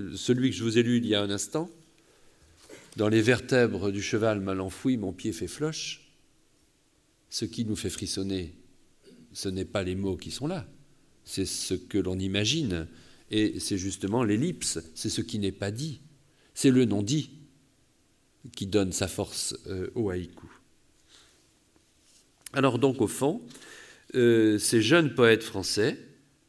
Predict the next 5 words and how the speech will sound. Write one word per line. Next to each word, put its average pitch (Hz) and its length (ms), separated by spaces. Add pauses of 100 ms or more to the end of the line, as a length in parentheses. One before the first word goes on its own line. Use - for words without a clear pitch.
(2250)
ont 127 100
bien 131 240
compris 135 520
qu'il 131 180
s'agissait, 123 840